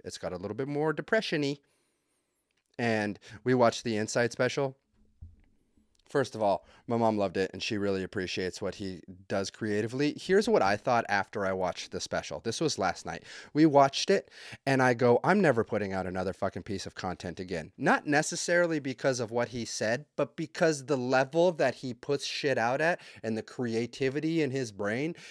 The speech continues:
and the way that he's able to articulate everything so fucking well and get it across in a consumable form, and there's so much art attached to it, I go, "Why the fuck am I putting out anything ever?" Now, I'm not comparing myself to Bo Burnham.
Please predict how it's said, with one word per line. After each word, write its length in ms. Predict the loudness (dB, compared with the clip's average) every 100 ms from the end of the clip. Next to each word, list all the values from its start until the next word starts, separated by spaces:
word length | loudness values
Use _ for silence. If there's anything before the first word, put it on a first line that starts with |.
| -12
and 160 | -4 0
the 80 | 2
way 160 | 2
that 100 | 2
he's 220 | 0 -2 0
able 180 | 0
to 220 | -2 2 2
articulate 720 | 2 0 -12 -2 0 2 2
everything 540 | 2 0 -2 -2 -4
so 240 | -4 -2 -2
fucking 340 | 0 -2 0
well 240 | 0 2 0
and 140 | -2
get 160 | -2 0
it 100 | -2
across 480 | -2 0 0 0
in 100 | -6
a 60 | -6
consumable 720 | -8 -10 -6 -4 -2 -2 -2
form, 380 | -2 -2 -2 -4 -10 -16 -6
and 100 | -4
there's 140 | -2
so 160 | 0 0
much 180 | 0 -4 2
art 240 | 4 4
attached 420 | 2 4 2 2 0
to 120 | 2
it, 160 | 2 2
I 100 | 0
go, 220 | 4 2
"Why 300 | 4 4 4
the 100 | 2
fuck 340 | -2 2 2 2
am 100 | 0
I 80 |
putting 360 | 0 -2 -2 0
out 180 | -2 -4
anything 800 | -4 -2 -2 -4 -2 0 -2 -4 _ -20 _ _ _
ever?" 520 | 0 0 -6 -18 -18 -20 _ _ _ _ _ _ _ _ _ _ _ _ _ _ _
Now, 260 | 0 0 -2 _
I'm 80 | -2
not 160 | -2
comparing 420 | -4 -4 0 2
myself 340 | 0 -6 -8 -8
to 60 |
Bo 160 | -6 -6
Burnham. 320 | -4 -6 -6